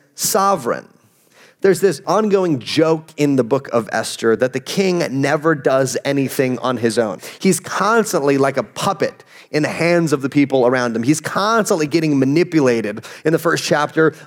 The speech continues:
by his wife before Esther, she dishonors him, and then he kinda goes to his friends and is like, "Well, what do you think we should do?" And they think, "Okay, look, if the queen gets away with this, our wives are gonna be crazy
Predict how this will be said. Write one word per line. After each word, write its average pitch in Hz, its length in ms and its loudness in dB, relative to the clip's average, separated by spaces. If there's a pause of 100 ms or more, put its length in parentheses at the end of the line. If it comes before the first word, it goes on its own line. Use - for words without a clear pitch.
by 151 180 2
his 135 240 2
wife 143 560 2
before 147 500 2
Esther, 139 500 0 (160)
she 156 380 0 (120)
dishonors 156 640 2
him, 156 200 2
and 143 80 2
then 143 80 -2
he 151 100 -2
kinda 151 220 -2
goes 165 260 2
to 175 60 4
his 147 100 2
friends 208 260 0
and 135 80 0
is 123 100 -2
like, 143 120 -4
"Well, 123 120 2
what 143 140 -2
do 180 60 0
you 247 120 4
think 277 240 0
we 170 100 4
should 139 200 -6
do?" 120 160 2
And 135 120 0
they 175 120 2
think, 160 280 0
"Okay, 107 300 -2
look, 107 200 -4 (200)
if - 100 -8
the 107 80 -12
queen 180 280 2
gets 127 160 0
away 120 140 4
with 117 160 0
this, 117 220 -2
our 120 140 2
wives 131 500 0
are 110 120 -8
gonna 120 180 -2
be 107 140 -10
crazy 127 800 0